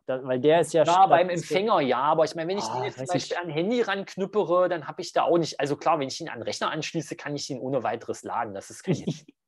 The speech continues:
Speaker 1: ich, ich sehe halt dieses, ich muss in der Box laden können, das ist für die Medientechniker definitiv, äh, n-, n-, hilfreich, das wäre jetzt aber nicht meine Top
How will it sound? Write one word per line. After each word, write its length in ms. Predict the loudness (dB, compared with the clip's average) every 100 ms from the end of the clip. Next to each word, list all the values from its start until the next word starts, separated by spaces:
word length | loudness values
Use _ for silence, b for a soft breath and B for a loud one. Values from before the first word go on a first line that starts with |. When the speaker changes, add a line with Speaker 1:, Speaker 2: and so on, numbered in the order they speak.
| _
Speaker 1:
ich, 220 | -6 -2
ich 120 | 0
sehe 220 | 2 2 4
halt 220 | 2 0
dieses, 500 | 0 0 0 -6 _ -6
ich 160 | -2
muss 240 | 0 0 2
in 120 | 2
der 100 | 4
Box 380 | 2 0 -2 -4
laden 400 | -4 -2 -4 -4
können, 500 | -4 -2 -2 -6 _ _ _ -12
das 140 | -6
ist 160 | -6 2
für 200 | 4 4
die 100 | 4
Medientechniker 760 | 4 4 0 -4 -6 -4 0
definitiv, 540 | 0 0 -4 -4 -6 -8 -2
äh, 180 | 0 2
n-, 180 | 0 -6
n-, 140 | -8 -6
hilfreich, 800 | -2 -2 0 0 2 0 -6 _ _ _
das 200 | -10 -4
wäre 120 | 0 2
jetzt 200 | 2 0
aber 380 | 2 2 0 -10 _ _ -8
nicht 360 | -4 -4 -4
meine 340 | -2 0 0 -2
Top 300 | -6 -6